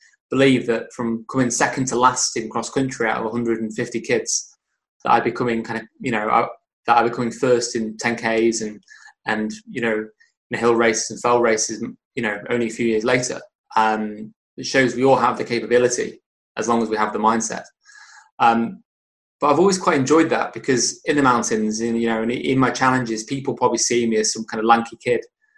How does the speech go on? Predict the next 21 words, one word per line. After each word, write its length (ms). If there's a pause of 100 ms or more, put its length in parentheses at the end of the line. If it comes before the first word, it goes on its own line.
(380)
And, 400 (380)
you 140
know, 200 (880)
you 120
can 100
come 180
flying 480
past 280
the 80
guys 380
who 100
are 60
all 160
beefed 300
up 180
and 100
really 220
big 180
and 120
strong 420
and 200